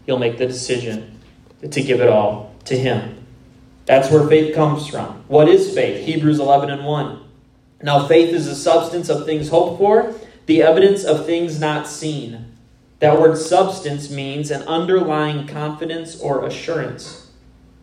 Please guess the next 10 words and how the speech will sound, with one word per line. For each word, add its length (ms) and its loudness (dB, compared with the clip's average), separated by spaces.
Hope 640 2
comes 260 2
from 140 -4
the 80 -2
root 320 4
word, 260 2
which 240 -2
means 320 -8
an 240 -8
active 640 0